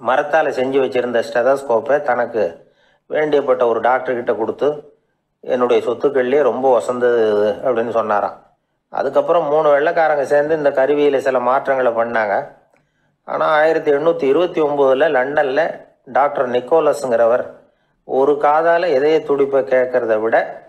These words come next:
டாக்டர் ரெண்டு காதாலையும் கேட்கறது தான் சரியா இருக்கும் அப்படின்னு ஒரு,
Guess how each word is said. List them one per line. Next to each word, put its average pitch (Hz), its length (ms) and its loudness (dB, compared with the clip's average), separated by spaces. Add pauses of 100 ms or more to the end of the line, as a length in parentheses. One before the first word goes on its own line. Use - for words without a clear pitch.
(120)
டாக்டர் 151 640 0
ரெண்டு 156 360 0
காதாலையும் 170 600 2
கேட்கறது 127 400 0
தான் 139 160 0
சரியா 123 340 0
இருக்கும் 107 440 -4 (560)
அப்படின்னு 143 520 0
ஒரு, 139 200 4